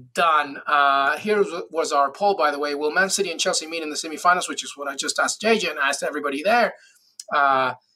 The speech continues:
I'll, you know, it was pretty even, um, you know, so they were saying, "Yep,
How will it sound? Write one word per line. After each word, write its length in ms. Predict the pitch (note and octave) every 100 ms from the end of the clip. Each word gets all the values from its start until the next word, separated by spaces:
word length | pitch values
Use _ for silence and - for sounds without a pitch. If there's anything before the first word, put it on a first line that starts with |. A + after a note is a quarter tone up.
| _ _ -
I'll, 340 | C3 C#3 D#3 -
you 80 |
know, 100 | G3
it 100 | E3
was 280 | D#3 - - _
pretty 300 | - C#4+ G#4+
even, 680 | F#4+ F4 F#4+ C4+ D#3 D#3 F#3+ -
um, 640 | E3+ D#3 D3+ D3+ D3+ G3
you 140 | F#3+
know, 240 | F3 D#3+ G3
so 680 | - - D#3+ D3 C#3+ C#3 - _ - - _
they 80 | F#3+
were 140 | D#3+
saying, 320 | D#3 F#3 E3 E3+
"Yep, 320 | B3 -